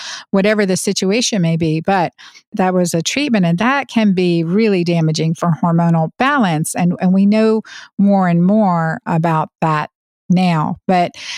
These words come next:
this rewiring is important too, but there's a way to boost our hormones naturally, decrease the inflammatory symptoms and the neuroendocrine symptoms that people experience,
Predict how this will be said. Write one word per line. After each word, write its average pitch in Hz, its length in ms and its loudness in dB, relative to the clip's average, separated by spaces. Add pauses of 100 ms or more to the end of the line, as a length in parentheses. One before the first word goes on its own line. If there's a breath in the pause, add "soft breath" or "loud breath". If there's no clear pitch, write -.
(240 loud breath)
this 208 240 0
rewiring 185 840 0
is 190 260 0
important 170 480 -2
too, 190 360 -2
but 170 120 -6
there's 180 260 0
a 185 100 0
way 196 840 0
to 175 460 -2 (100)
boost 226 380 0
our 185 120 0
hormones 170 540 0
naturally, 175 680 -2 (400 loud breath)
decrease 208 760 -2
the 175 140 0
inflammatory 185 960 0
symptoms 165 680 -2
and 165 140 0
the 170 180 2
neuroendocrine 180 1700 0
symptoms 165 800 -2 (360 loud breath)
that 175 180 -2
people 185 320 -2
experience, 180 960 -2